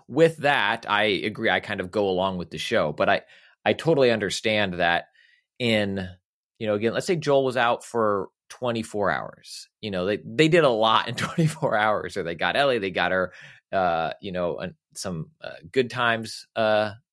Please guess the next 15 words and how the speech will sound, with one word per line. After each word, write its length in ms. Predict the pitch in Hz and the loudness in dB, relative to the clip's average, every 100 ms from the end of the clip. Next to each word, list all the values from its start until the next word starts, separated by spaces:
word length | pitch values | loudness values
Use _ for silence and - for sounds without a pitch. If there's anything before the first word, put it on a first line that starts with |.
| - | -4
mask, 500 | 117 110 107 - - - | -2 -2 -4 -10 -12 -8
uh, 180 | 104 - 131 | -8 -4 -6
<laughs> 200 | - 143 - - 151 185 185 120 139 147 | -4 -8 -8 -10 -8 -6 -8 -6 -6 -4
you 80 | |
know, 140 | 120 113 | -6 0
got 220 | 123 113 | 2 4
her 140 | 113 | 2
to 80 | 101 | 0
drift 300 | 92 139 - | -2 -4 -2
away, 300 | 123 117 117 | 0 2 4
got 120 | 107 | 2
her 60 | 98 | 0
prep 240 | - - | 0 -2
for 80 | 120 | -2
surgery, 680 | - 117 113 117 113 110 104 | -6 -4 -4 -2 0 0 -2